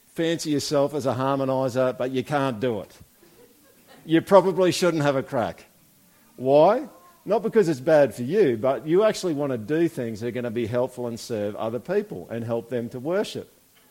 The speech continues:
And if I had someone standing next to me and they couldn't harmonise and they kept going for those notes,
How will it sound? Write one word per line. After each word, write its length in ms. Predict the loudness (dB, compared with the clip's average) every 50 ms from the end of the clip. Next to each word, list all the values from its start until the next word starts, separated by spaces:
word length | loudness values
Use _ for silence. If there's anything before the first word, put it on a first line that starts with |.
| _ _ _ _ _ _ -8
And 140 | -4 -2 -2
if 100 | 0 2
I 140 | 2 4 4
had 160 | 4 2 2
someone 300 | 2 -2 0 0 -2 -2
standing 360 | -2 -2 -2 -2 0 0 -2
next 240 | 0 -2 -2 -2 -4
to 100 | -4 -4
me 320 | -2 -2 -2 -2 -2 -4 -8 -14 _ _
and 140 | -4 0 0
they 80 | 0 2
couldn't 240 | 2 0 0 2
harmonise 640 | 2 2 2 2 2 2 2 2 4 4 2 2 2
and 80 | 0
they 100 | -2 0
kept 240 | 0 2 0 2 2
going 280 | 2 2 2 2 0 -2
for 100 | -2 0
those 280 | 2 2 2 2 0
notes, 520 | 0 0 2 2 2 2 0 -2 -8 -14